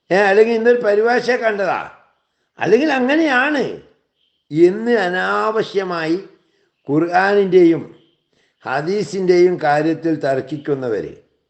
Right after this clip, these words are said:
അവരൊരു കാര്യം മനസ്സിലാക്കണം. അള്ളാഹുവിൻ്റെ റസൂലിൻ്റെ പേരിൽ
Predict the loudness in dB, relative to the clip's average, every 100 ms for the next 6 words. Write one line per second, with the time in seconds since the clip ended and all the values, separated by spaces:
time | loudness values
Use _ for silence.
0 | _ _ _ _ _ _ _ -4 0 4
1 | 2 2 2 2 2 -2 -4 -8 -6 -4
2 | -4 -8 -10 -14 _ _ _ _ _ _
3 | -4 2 4 4 2 0 -2 -4 -4 -4
4 | -2 -2 -2 -2 -2 -2 -2 -4